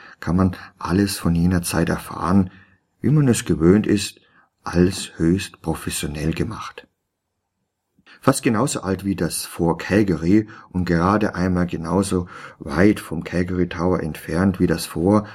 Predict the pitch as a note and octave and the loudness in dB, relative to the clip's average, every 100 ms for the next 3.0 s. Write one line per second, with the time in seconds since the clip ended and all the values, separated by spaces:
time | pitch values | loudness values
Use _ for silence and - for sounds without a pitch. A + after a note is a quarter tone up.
0 | - - E2 F2 G2 F#2+ _ _ F2+ - | -18 -4 0 2 0 -4 _ _ -4 -4
1 | - - F#2 F#2+ - - E2 E2 F#2+ A#2 | -6 -2 -2 -2 -6 -6 -6 0 2 4
2 | F#2+ - D#2+ - E2 E2 - F#2 F#2+ G2+ | 2 -2 -6 -6 -4 -4 0 2 2 0